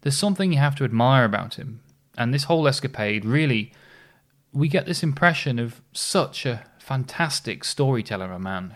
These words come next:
who so few really got to know. And hopefully, if stories like this spread a little further,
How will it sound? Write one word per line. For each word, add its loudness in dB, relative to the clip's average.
who -6
so -2
few 0
really 2
got 0
to -4
know. 2
And -4
hopefully, 0
if 2
stories 2
like 0
this -6
spread -2
a -6
little -6
further, -2